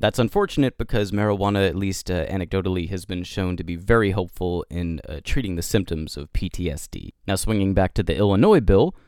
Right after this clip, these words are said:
uh, that also excludes personal cultivation, and it caps patient pot possession at two and a half ounces every two weeks.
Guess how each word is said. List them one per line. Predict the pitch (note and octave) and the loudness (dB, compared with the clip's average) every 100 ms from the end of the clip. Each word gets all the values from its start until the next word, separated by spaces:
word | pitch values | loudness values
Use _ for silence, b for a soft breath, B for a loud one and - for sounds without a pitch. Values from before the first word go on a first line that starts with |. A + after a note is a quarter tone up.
| b b b b - | b b b b 0
uh, | G2 | 2
that | F#2+ C3+ - | 4 2 4
also | D#3+ A3 - E2 | 4 4 2 -2
excludes | E2 - G2+ F2+ | -4 -4 -2 0
personal | - G#2 - E2+ | 4 4 2 -4
cultivation, | E2 F2+ F2 D#2+ D#2+ - F2+ G2 | -4 -6 -6 -6 -6 -4 -4 -4
and | - G#2+ | -4 -4
it | D3 E3+ - | -4 -6 -4
caps | - D3+ C#3+ - - | -2 0 -2 -6 -8
patient | - B2 - G2+ | -4 -2 -2 -2
pot | - B2+ - | 0 0 -2
possession | - G2 C#3+ - E2 E2+ D2+ | -6 0 0 0 -2 0 0
at | F2+ - | -2 -4
two | - D3+ | -4 -2
and | C#3+ | 0
a | |
half | C3 B2 F#2+ | 2 2 2
ounces | F2+ F2 F#2+ F2 - | 0 0 -2 -2 -4
every | - F#2 E2+ E2 | -4 -4 -2 -4
two | - D#2+ D2 | -4 -6 -4
weeks. | C#2+ - - - | -8 -8 -14 -16